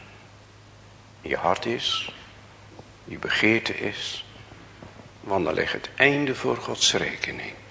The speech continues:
Vele dingen op aarde beginnen wij die niet worden voltooid. Maar God begint de zaak op aarde. En die voleindigt, omdat hij de God van de eed, de God van het verbond is. Als hij belooft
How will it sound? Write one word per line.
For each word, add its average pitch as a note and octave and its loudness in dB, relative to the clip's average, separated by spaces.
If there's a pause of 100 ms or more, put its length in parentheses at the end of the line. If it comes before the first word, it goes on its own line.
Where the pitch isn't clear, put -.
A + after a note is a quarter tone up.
(720)
Vele D3 12
dingen C3 10
op A#2+ 6
aarde A2 10
beginnen G#2 6
wij G2 8
die F#2 2
niet F2+ 0
worden E2 2
voltooid. - -6 (960)
Maar - -2
God C3+ 2
begint A#2 4
de G#2+ 2
zaak G2+ 4
op F2 6
aarde. F2+ 8 (1120)
En F2+ 2
die D#2+ 0
voleindigt, D#2+ 4
omdat E2 2
hij - -4
de C2 -4
God - 0
van F2+ 0
de F#2 -2 (140)
eed, - 0 (460)
de - -4
God - 2
van C3+ 6
het B2 -4
verbond G2 0
is. - 4
Als F2+ 8
hij E2+ 2
belooft A2 10